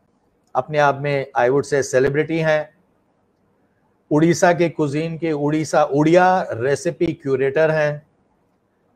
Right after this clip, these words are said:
अब क्योंकि निफ्ट की graduate हैं, तो वो dress designer भी हैं और film industry में associate, प्रोडक्शन, producer भी हैं, फिल्म भी produce करती हैं।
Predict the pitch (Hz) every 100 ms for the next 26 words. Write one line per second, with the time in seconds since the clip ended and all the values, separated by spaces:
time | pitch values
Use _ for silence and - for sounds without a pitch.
0 | - 143 - 170 175 175 147 180 190 _
1 | 190 170 127 _ - 123 143 147 190 185
2 | 170 147 104 _ _ _ _ _ 160 160
3 | 170 120 156 170 147 143 143 165 170 170
4 | 160 151 151 _ _ _ _ _ _ _
5 | _ _ 131 151 147 - 190 202 196 175
6 | 170 180 175 165 151 147 _ _ - 147
7 | 175 160 180 170 135 135 165 160 160 -
8 | 180 170 156 156 170 175 175 156 156 -
9 | 160 165 175 170 160 151 151 151 151 127
10 | 120